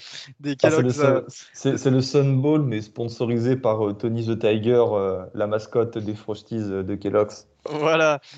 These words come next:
Speaker 1: Et ben, en parlant de Frosties, ces deux équipes, il y a une équipe, c'était des Frosties cette année, ils se faisaient bouffer, hein. Miami qui affronte Washington State. Alors,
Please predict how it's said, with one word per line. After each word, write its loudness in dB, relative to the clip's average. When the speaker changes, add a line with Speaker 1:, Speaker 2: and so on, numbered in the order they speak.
Speaker 1:
Et -2
ben, 0
en 0
parlant 0
de -12
Frosties, -10
ces -10
deux -6
équipes, -10
il -8
y -2
a 0
une -4
équipe, -4
c'était -4
des 2
Frosties -6
cette -6
année, 0
ils -4
se -12
faisaient -2
bouffer, -6
hein. -2
Miami 2
qui -2
affronte -4
Washington -2
State. -2
Alors, 0